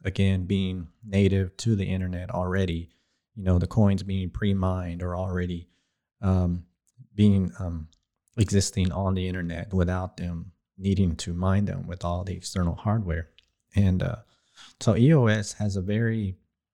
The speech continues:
um, advanced type of protocol in that the transactions per second are very fast. The smart contracts, um, they're very smart. And, um, it was, um,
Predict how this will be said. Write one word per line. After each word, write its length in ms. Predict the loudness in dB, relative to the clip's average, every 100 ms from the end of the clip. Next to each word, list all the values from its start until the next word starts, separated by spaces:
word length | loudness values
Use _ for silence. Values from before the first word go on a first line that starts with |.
| _ _ _ _
um, 360 | 2 2 2 0
advanced 720 | -4 -6 -4 0 0 0 -4
type 200 | -6 -4
of 80 | -2
protocol 680 | 2 4 4 0 -4 -2 -4
in 160 | -6
that 220 | -6 -8 -10
the 80 |
transactions 640 | -4 2 4 4 -2 -4 -8
per 140 | -6
second 540 | -6 -2 -2 -2 -4 -4
are 140 | -6 -2
very 340 | 2 4 2
fast. 640 | -2 -4 -2 -2 -6 -8 -14
The 120 | -8
smart 360 | -4 0 0 0
contracts, 840 | -4 -6 -6 -6 -6 -6 -8 -8
um, 340 | -6 -6 -8 -12 _ _ -6
they're 160 | 0 2
very 260 | 4 2
smart. 520 | 0 2 2 0 -6 -12 _ -20 -20 -4
And, 340 | 4 6 4 2
um, 320 | 0 -2 -8 _ _ _ _ _
it 180 | 0 4
was, 320 | 6 4 2
um, 360 | -2 -2 -4